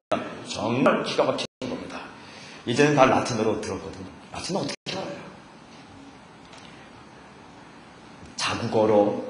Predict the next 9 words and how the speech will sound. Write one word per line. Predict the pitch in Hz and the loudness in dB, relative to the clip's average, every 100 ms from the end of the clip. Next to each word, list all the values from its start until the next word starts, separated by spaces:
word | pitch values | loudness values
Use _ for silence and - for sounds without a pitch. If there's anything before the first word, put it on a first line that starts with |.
| - | -8
자기네 | - - 127 113 | -6 -4 -2 0
나라 | 110 98 101 98 98 | 2 2 2 0 -2
말로 | 98 98 127 123 | -2 0 0 0
번역이 | - 113 104 | -4 -4 -4
시작했는데 | - 101 85 85 120 - - - - - 95 | -4 -8 -10 -4 -4 -4 -8 -14 -20 -12 -6
이게 | 107 107 107 - - - | -2 0 0 -4 -8 2
기가 | - 95 101 | 2 2 -2
막힌 | 101 101 - | -4 -4 2
종교교육입니다. | - - 90 82 82 82 - | 2 2 0 -2 -6 -8 -12